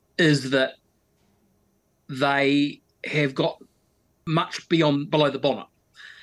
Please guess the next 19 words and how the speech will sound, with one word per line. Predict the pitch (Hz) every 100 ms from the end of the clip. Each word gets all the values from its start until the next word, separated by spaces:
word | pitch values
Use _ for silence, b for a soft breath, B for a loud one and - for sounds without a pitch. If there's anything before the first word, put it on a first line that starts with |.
| _
um, | 147 139 135 147
in | 160
terms | 135 156 147 135
of | 135
understanding | 143 139 - 139 131 127 131 127 135 147
the | 135
long | 135 143 160 196 214
term, | 196 - 185 127 107
and | 135
we're | 175
talking | - 202 143
ten | - 196 196 202 190
to | 147
fifteen | - 196 - 175 165 156
year | 151 151
horizons | 127 135 139 151 160 127 107
for | - 113
these | 107 -
plans. | - 117 104 87 -